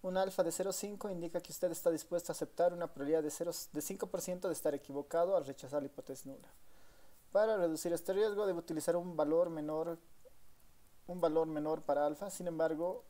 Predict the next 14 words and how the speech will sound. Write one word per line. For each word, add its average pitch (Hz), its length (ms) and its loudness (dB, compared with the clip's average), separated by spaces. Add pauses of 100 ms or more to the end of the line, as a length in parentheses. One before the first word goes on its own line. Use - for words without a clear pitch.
usar 170 280 2
un 175 120 -2
valor 160 260 2
menor 156 280 -6
para 165 220 2
alfa 175 200 -2
significa 160 440 -6
que - 80 -14
usted - 160 -10
tendrá 135 300 -4
menos - 1160 -12 (1400)
algo, - 380 -8
¿no? 180 180 -8 (960)
Ya. - 140 -4